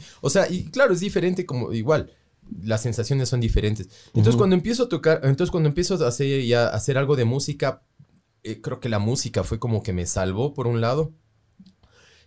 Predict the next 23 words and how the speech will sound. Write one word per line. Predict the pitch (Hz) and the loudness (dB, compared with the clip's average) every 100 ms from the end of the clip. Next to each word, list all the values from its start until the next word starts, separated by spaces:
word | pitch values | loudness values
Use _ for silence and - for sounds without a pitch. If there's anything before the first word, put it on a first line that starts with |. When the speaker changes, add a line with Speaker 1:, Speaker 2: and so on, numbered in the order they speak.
| _ | _
Speaker 1:
Y, | 113 101 98 98 95 92 | -2 0 2 0 -2 -6
y | 104 | -6
empiezo | 95 85 113 120 | -4 -2 -2 0
a, | 113 - - _ _ 95 - _ - | -2 -2 -20 _ _ -20 -20 _ -4
entro | 127 151 | -2 2
a | 139 | 2
una | 131 123 | 4 4
banda | 113 113 110 107 - _ - - _ | 4 4 2 0 -6 _ -20 -20 _
que | - 95 | -4 -2
era | 95 101 101 90 78 - _ - | 0 0 0 -2 -4 -10 _ -14
como, | 87 80 78 - _ - | -10 -8 -8 -12 _ -14
puta, | 104 95 87 | -12 -10 -8
para | 85 85 | -6 -4
mí, | 92 98 98 95 82 | -2 0 0 -2 -4
no | 95 | -6
sé, | - 90 | -4 -6
huevón, | 78 78 85 | -6 -6 -8
que | 87 | -8
ahorita | 82 92 98 | -8 -8 -8
te | - | -8
digan, | 80 85 87 | -8 -6 -6
loco, | 85 - - | -6 -8 -10
toca, | 90 85 - 87 76 73 | -8 -8 -6 -6 -6 -12